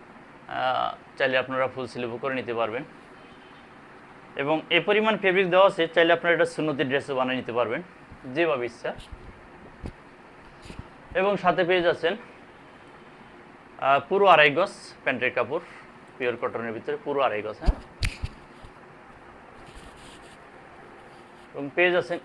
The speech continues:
এরকম একটি দোপাট্টা। আহ, এটাও পিওর কটন, দোপাট্টাটা বেশি সুন্দর মাশাআল্লাহ। এ, দুই দিকে এরকম কাতান, কাতান ওয়ার্ক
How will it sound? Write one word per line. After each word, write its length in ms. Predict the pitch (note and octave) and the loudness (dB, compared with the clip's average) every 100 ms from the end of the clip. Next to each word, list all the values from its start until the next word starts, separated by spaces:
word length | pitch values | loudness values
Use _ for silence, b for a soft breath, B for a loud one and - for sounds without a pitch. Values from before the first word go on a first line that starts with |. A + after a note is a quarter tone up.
| - | -6
এরকম 300 | F#3 F#3+ D#3+ | -2 -2 -2
একটি 160 | C#3 B2+ | -4 -4
দোপাট্টা। 460 | A#2 A#2 A2 C3+ F3 - - - - - - - - - - - - - | -4 -2 -2 -2 -4 -10 -20 -20 -20 -20 -20 -20 -20 -20 -20 -20 -20 -12
আহ, 400 | C#3 C#3+ C#3+ C#3 - - - - - - - | -2 0 2 0 -2 -18 -20 -20 -20 -14 -8
এটাও 220 | D#3+ G#3 | -2 -2
পিওর 280 | D3+ F#3 D#3+ | 2 2 2
কটন, 320 | D3 B2+ D3 - - - - - - - - | 0 -2 -4 -6 -12 -20 -20 -20 -20 -20 -8
দোপাট্টাটা 480 | C#3 C#3 D3 C#3 C3+ | -4 -2 0 2 0
বেশি 260 | B2 C3+ | -2 -4
সুন্দর 280 | D3+ C#3+ B2+ | -6 -6 -4
মাশাআল্লাহ। 400 | A#2+ A2+ A#2 B2+ - - - - - - | -4 -6 -6 -6 -8 -18 -20 -20 -20 -4
এ, 300 | B2+ B2 A#2+ - | 2 4 4 0
দুই 220 | C3 C3 | -8 -6
দিকে 280 | C3+ C3+ C#3 | -4 -2 -2
এরকম 360 | B2+ B2+ B2 A#2 | -2 -2 -6 -6
কাতান, 340 | A#2 A#2 A2+ - - | -6 -4 -8 -10 -14
কাতান 280 | - A#2 A#2 | -10 -8 -8
ওয়ার্ক 160 | A2 | -8